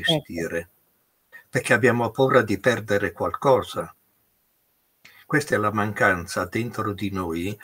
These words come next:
di continuità di stati d'animo. E quindi io capisco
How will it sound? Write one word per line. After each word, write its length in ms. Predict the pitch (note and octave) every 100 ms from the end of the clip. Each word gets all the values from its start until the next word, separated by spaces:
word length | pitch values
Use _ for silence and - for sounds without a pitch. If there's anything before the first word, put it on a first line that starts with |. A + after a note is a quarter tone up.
| - -
di 340 | A2+ C3 C3+
continuità 840 | - A#2+ A2+ C3+ A#2 A2+ G#2 C3+
di 160 | C#3+ A2+
stati 420 | - G#2 G2+ G2
d'animo. 600 | F#2+ A#2+ F2 E2 D#2+ D#2+ _ _ _ _ _ _ _ _ _ _ _ _ -
E 100 | -
quindi 260 | A#2+ C3 B2+
io 80 | G2+
capisco 720 | G#2 - D3 - A2 F2